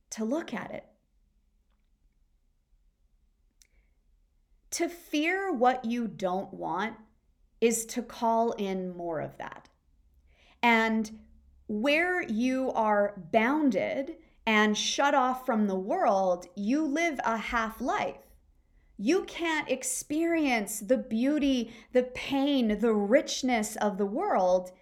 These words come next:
And likewise, the world can't interact and explore the richness of you.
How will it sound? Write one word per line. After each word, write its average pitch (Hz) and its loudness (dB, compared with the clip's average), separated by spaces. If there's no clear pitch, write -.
And 269 6
likewise, 247 0
the 247 2
world 240 0
can't 254 -4
interact 233 0
and 202 -2
explore 220 2
the 208 6
richness 196 -2
of 185 -4
you. 330 -6